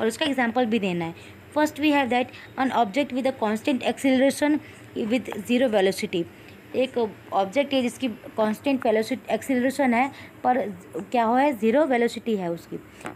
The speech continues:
Possible, ये possible हो सकता है कब, जब कोई भी एक ball है, ठीक है, वो हमने थ्रो की है maximum height पे, कि जितना हम लोग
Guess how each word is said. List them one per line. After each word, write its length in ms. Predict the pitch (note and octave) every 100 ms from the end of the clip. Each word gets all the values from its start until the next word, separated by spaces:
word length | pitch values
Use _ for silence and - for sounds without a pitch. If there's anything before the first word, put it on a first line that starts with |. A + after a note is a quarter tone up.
| -
Possible, 440 | B3 B3 A3+ F#3
ये 100 | A3
possible 400 | B3+ A#3+ A3+ A3+
हो 160 | A3 C4+
सकता 300 | C4+ A#3 G#3+
है 140 | G#3 A3
कब, 260 | C4+ D#4 - - - -
जब 380 | G3+ D4+ B3+ -
कोई 160 | C4+
भी 160 | B3+ D4+
एक 80 | D4
ball 300 | G3 G#3 G#3
है, 100 | F3
ठीक 200 | F3 B3
है, 60 | C4+
वो 100 | B3+
हमने 220 | A#3+ B3+
थ्रो 240 | B3+ B3+
की 220 | B3+ F#3+
है 160 | G3 B3+ - - - -
maximum 460 | A#3 A#3+ C#4+ D#4+
height 240 | B3 G#3+ A3+
पे, 100 | G3+
कि 140 | G#3+
जितना 300 | A3 C4+ -
हम 160 | C#4+ C4+
लोग 140 | C#4+